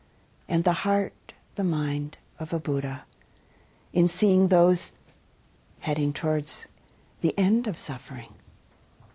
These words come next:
and really rejoicing for them. This approach to life, this way of seeing, can really be quite a great inspiration, inspiring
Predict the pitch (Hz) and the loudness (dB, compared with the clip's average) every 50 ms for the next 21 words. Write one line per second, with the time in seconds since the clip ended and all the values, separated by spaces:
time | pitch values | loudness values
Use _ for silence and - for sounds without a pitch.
0 | _ _ _ - - - _ _ _ _ - 180 175 180 180 202 214 220 226 220 | _ _ _ -20 -20 -20 _ _ _ _ -2 0 2 4 4 4 4 4 4 2
1 | 208 190 208 202 196 - 196 202 226 226 - - 196 147 123 - - 135 123 123 | 2 2 2 0 0 -2 -2 -2 -2 -4 -4 -6 -6 -6 -6 -8 -10 -10 -10 -10
2 | - - 135 - - _ _ _ _ _ _ _ _ _ _ _ - _ _ _ | -10 -12 -18 -18 -20 _ _ _ _ _ _ _ _ _ _ _ -20 _ _ _
3 | _ _ _ _ _ _ _ _ _ _ _ _ _ _ _ _ _ _ _ _ | _ _ _ _ _ _ _ _ _ _ _ _ _ _ _ _ _ _ _ _
4 | _ _ _ _ _ _ _ _ _ _ _ _ _ _ _ - 208 208 226 - | _ _ _ _ _ _ _ _ _ _ _ _ _ _ _ 2 2 2 2 2
5 | - - - - - - - - - - 185 - - 196 190 196 190 - - - | -4 -8 -12 -14 -16 -18 -20 -12 -10 -10 -10 -6 -2 -2 -2 -2 -2 -6 -8 -4
6 | 208 196 170 143 135 127 - - 165 147 - 160 151 170 170 170 180 185 185 - | -2 0 0 0 0 -2 -4 -4 -6 -4 -4 -2 0 2 2 4 4 2 0 0
7 | - 175 165 - - - - - 180 185 185 175 156 147 131 120 117 - - _ | -4 -6 -6 -6 -10 -12 -6 -2 0 0 0 0 0 -2 -2 -4 -8 -12 -16 _
8 | _ _ _ _ _ _ _ _ _ _ _ _ _ _ _ - - 190 190 196 | _ _ _ _ _ _ _ _ _ _ _ _ _ _ _ -6 -2 0 0 0
9 | 196 202 214 214 196 - 175 175 - - - - 170 156 156 170 165 - 160 139 | 2 2 2 0 2 0 -2 -2 -2 -6 -10 -4 -4 -2 -2 -2 -2 -2 -2 -4
10 | 143 143 - 156 147 - - - - 160 151 147 143 139 135 - - - 135 123 | -4 -4 -4 -6 -6 -6 -8 -10 -8 -6 -6 -4 -6 -6 -6 -6 -6 -6 -8 -12
11 | - - _ _ _ _ _ _ _ _ _ _ _ _ _ _ _ _ _ _ | -14 -18 _ _ _ _ _ _ _ _ _ _ _ _ _ _ _ _ _ _
12 | _ _ _ _ _ _ _ _ _ _ - - 170 - - - - 185 190 196 | _ _ _ _ _ _ _ _ _ _ -2 0 0 0 0 0 2 2 4 4
13 | 196 196 196 202 202 196 196 | 4 4 2 2 0 -2 -4